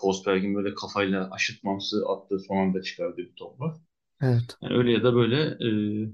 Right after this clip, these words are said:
Speaker 1: aslında baktığı zaman Bochum çok da bir şey oynamadan maçı kazanmış oldu. E, neredeyse üçte bir toplu oynama, pas yüzdesi, e, çok düşük, pas sayısı çok az.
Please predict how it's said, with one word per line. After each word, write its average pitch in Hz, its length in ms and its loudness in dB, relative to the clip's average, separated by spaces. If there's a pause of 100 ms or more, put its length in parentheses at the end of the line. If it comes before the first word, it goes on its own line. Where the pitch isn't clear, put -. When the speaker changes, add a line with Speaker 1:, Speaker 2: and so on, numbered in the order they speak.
(180)
Speaker 1:
aslında 117 300 -2
baktığı 117 320 -2
zaman 117 220 -2
Bochum 117 260 0
çok 120 260 -4
da 110 100 2
bir 107 60 -2
şey 127 180 4
oynamadan 117 640 2 (580)
maçı 107 260 -2
kazanmış 113 500 4
oldu. 92 460 -2
E, 101 140 0
neredeyse 101 320 2
üçte 101 320 0
bir - 300 -10 (140)
toplu 92 300 -2
oynama, 82 320 -2
pas - 460 -4 (400)
yüzdesi, 95 500 2
e, - 260 -4 (720)
çok - 280 -10
düşük, - 500 -8 (420)
pas 95 200 -8
sayısı 92 260 0
çok 82 220 -4
az. - 360 -4